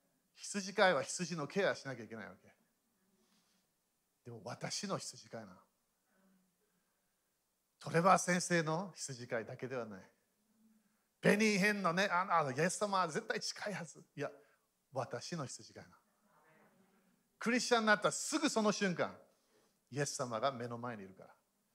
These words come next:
そして私は主との関係、私の羊飼い、すごいこの愛のパッションを受けていかなきゃいけない。アメン。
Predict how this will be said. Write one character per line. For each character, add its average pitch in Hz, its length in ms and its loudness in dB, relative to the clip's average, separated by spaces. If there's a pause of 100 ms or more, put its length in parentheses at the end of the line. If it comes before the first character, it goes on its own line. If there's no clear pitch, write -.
(840)
そ - 140 -4
し - 60 -8
て - 80 2
私 147 400 4
は 160 40 4
主 - 280 -2
と 202 120 0
の 185 220 6
関 156 240 -4
係、 127 200 -6
私 190 460 -2
の 220 100 -2
羊 - 260 -10
飼 139 100 0
い、 107 60 -4 (200)
す 226 380 -2
ご 247 160 10
い 226 60 4
こ 220 120 2
の 180 240 6
愛 240 260 8
の 220 120 4
パ - 220 2
ッ - 20 2
シ - 200 -2
ョ 180 40 4
ン 143 120 2
を 156 80 2
受 147 180 -2
け 143 40 -4
て 139 80 0
い 127 60 -2
か 135 80 -2
な 127 100 0
き 104 40 -12
ゃ - 20 -14
い 92 40 -14
け 95 60 -10
な 95 60 -10
い。 104 40 -8
ア 123 100 -4
メ 147 140 0
ン。 190 80 -8